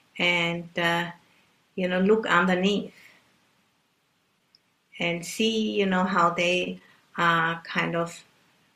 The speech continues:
working together like a net of delusion, you know, which is thrown over our experience, is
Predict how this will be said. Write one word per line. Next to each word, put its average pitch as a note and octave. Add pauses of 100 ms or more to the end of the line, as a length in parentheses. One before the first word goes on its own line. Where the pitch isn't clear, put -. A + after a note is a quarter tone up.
(760)
working F#3
together F#3
like F3
a F3+
net F3+ (280)
of E3+ (120)
delusion, F3+
you D3
know, E3
which F3+
is -
thrown F3+
over F3+
our F3
experience, E3+ (380)
is F#3